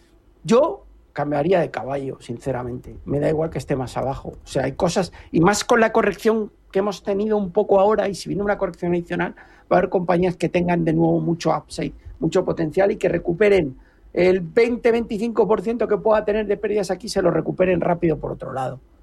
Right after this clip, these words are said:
Entonces, cambiar, es más, le, hasta le daría valores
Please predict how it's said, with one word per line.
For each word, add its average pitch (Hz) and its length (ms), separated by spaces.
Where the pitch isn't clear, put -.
Entonces, 165 300
cambiar, 160 420
es 247 160
más, 220 220
le, - 180
hasta 196 320
le 214 80
daría 226 320
valores 214 480